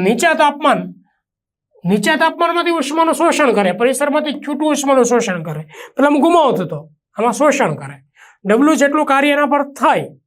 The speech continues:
અને ક્યુ વન ઉષ્મા શું કરે? ગુમાવે છે. ઓકે, તો આ જે છે બિલકુલ ઉલટું છે. જો ક્યુ ટુ જેટલી ઉષ્મા મેળવે એના પર કાર્ય થાય અને આ શું થાય? ગુમાવે છે ક્યુ વન ઉષ્મા.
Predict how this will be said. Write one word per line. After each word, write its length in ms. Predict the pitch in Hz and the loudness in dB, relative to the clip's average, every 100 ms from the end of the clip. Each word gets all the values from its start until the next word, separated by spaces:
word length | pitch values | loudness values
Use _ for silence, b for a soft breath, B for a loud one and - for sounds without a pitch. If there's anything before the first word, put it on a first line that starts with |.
| _ _ _ _ _ | _ _ _ _ _
અને 140 | 180 160 165 | -12 -12 -10
ક્યુ 120 | 214 226 | -6 -2
વન 160 | 220 202 | -2 -2
ઉષ્મા 260 | 202 220 202 | -4 -6 -6
શું 140 | 269 220 | -4 -2
કરે? 160 | 185 196 196 - _ _ _ _ _ - | 0 -2 -6 -18 _ _ _ _ _ -2
ગુમાવે 400 | 185 196 151 135 127 | 2 4 2 -2 -8
છે. 100 | - - _ _ _ _ _ _ - _ _ - | -12 -16 _ _ _ _ _ _ -20 _ _ -12
ઓકે, 180 | 185 269 294 277 b b b - | -4 -2 -2 -8 b b b -14
તો 60 | 151 185 | -4 0
આ 80 | 233 | 2
જે 80 | 302 - | 2 0
છે 80 | 349 277 | 2 2
બિલકુલ 320 | 330 359 339 294 | 2 4 4 4
ઉલટું 300 | 277 262 214 | 2 2 0
છે. 100 | 220 | 0
જો 100 | 247 240 | 0 0
ક્યુ 120 | 254 | -2
ટુ 100 | 262 262 | -2 -2
જેટલી 220 | 262 277 254 | 0 0 -2
ઉષ્મા 240 | 262 254 240 | 0 2 2
મેળવે 300 | 277 302 320 320 _ b b 226 | 2 2 -2 -6 _ b b 0
એના 240 | 240 233 - | 0 0 2
પર 200 | 302 330 302 | 4 4 4
કાર્ય 300 | 277 247 202 185 | 4 4 2 -2
થાય 180 | 170 - _ _ _ _ _ _ _ _ _ 160 | -10 -12 _ _ _ _ _ _ _ _ _ -4
અને 140 | 185 196 | 2 2
આ 60 | 196 | 2
શું 120 | 254 | 0
થાય? 260 | 254 233 240 - 190 | 0 0 -4 -6 -2
ગુમાવે 400 | 185 165 143 147 | 0 2 0 -4
છે 80 | 147 123 | -6 -10
ક્યુ 120 | 165 | -8
વન 100 | 131 135 | -8 -10
ઉષ્મા. 300 | 131 151 127 | -12 -12 -14